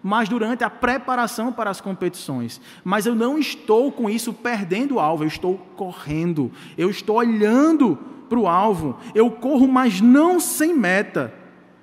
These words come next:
mas também luto, mas não deferindo golpes no ar." E aqui a ideia de um boxeador, que no seu confronto, ele está tentando acertar o alvo,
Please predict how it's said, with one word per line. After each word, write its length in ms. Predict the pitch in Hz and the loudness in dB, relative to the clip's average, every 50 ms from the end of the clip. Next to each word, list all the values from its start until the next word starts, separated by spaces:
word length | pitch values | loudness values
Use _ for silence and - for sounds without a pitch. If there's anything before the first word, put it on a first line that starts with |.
| _ _ - | _ _ -6
mas 220 | - 180 202 - | -4 -4 -4 -2
também 320 | - 226 208 175 190 247 | -4 -4 -2 0 2 2
luto, 580 | 247 220 185 175 190 196 196 - - 147 127 117 127 | 2 2 2 2 2 0 -2 -4 -4 -6 -6 -4 -4
mas 280 | 139 160 170 175 151 139 | -4 -2 -2 -2 -4 -4
não 260 | 160 170 190 220 233 | -4 -4 -2 -2 -4
deferindo 800 | 208 175 214 214 208 - - 214 208 180 165 165 170 175 175 185 | -2 -2 -2 -4 -4 -2 0 0 0 2 0 -2 -4 -6 -8 -8
golpes 680 | 175 151 147 139 139 143 143 - 165 160 - - - _ _ _ _ _ _ _ _ - | -8 -6 -4 -4 -4 -6 -8 -10 -12 -14 -14 -16 -20 _ _ _ _ _ _ _ _ -8
no 180 | 151 156 143 107 | -6 -6 -4 -6
ar." 180 | 92 - - - _ _ _ _ _ _ _ _ _ - | -8 -14 -18 -20 _ _ _ _ _ _ _ _ _ -4
E 80 | 156 170 | -4 -4
aqui 260 | 165 160 - 196 196 | -2 -4 -4 -4 -2
a 80 | 185 | -2
ideia 320 | 185 175 151 160 165 180 190 | -2 -4 -4 -4 -4 -4 -4
de 80 | 175 | -6
um 40 | 208 | -6
boxeador, 640 | 202 196 214 214 - - 262 247 233 180 151 143 135 - - - - - _ _ _ _ _ _ _ _ - | -4 -4 -4 -6 -6 -10 -10 -8 -6 -4 -4 -4 -6 -8 -14 -20 -20 -20 _ _ _ _ _ _ _ _ -8
que 280 | - 226 233 226 196 | -4 -4 -4 -4 -4
no 160 | 185 185 214 | -6 -6 -6
seu 280 | 214 - 247 247 269 254 | -6 -4 -4 -4 -4 -6
confronto, 960 | 247 - 269 254 233 156 - - - 202 214 226 254 277 277 - 214 175 123 - - - - - - _ _ _ | -6 -6 -4 -4 -4 -6 -8 -8 -6 -4 -2 0 0 -2 -2 -2 -4 -6 -8 -10 -14 -20 -20 -20 -20 _ _ _
ele 160 | - 180 214 233 | -6 -4 -4 -4
está 720 | - - - 226 226 240 262 247 202 170 - - - - - | -4 -6 -4 -2 0 2 2 2 0 -2 -6 -14 -20 -6 0
tentando 500 | 240 254 247 247 254 269 294 339 330 311 | 2 2 2 2 4 4 4 4 4 2
acertar 440 | 262 - - 247 208 - - 220 220 | 0 -2 -4 -6 -6 -6 -6 -4 -2
o 100 | 214 190 | -2 -2
alvo, 520 | 175 175 190 208 185 151 135 113 - - | -2 -2 -2 -2 -2 -4 -8 -10 -12 -14